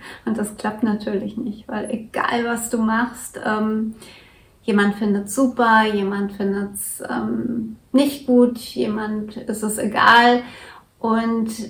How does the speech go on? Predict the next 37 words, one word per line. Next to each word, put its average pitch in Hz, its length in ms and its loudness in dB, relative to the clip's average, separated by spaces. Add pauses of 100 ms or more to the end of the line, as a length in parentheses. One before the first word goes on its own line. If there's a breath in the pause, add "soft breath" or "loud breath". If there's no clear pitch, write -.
(160)
wenn 226 200 2
du 226 60 4
immer 247 320 6
so 233 120 6
dein 220 260 4
Fähnchen 240 720 4
in 220 220 4
den - 0 -
Wind 247 280 4
hängst 226 440 0
oder 220 160 0
versuchst, 233 760 2 (200)
deswegen 220 440 0
bist 220 200 0
du 226 40 0
ja 208 120 2
kein 214 240 -4
böser 214 260 -2
Mensch, 240 300 4
das 214 160 -6
machst 220 260 0
du 220 40 0
ja 214 120 0
nicht, 214 320 -2
weil 208 200 2
du 208 100 0
die 208 120 -2
anderen 208 320 0
irgendwie 208 280 -2
manipulieren 208 840 2
oder 208 120 0
ärgern 226 420 0
willst 226 400 -4
oder 208 240 -2
ganz 214 260 -4
im 208 140 0
Gegenteil, 220 680 2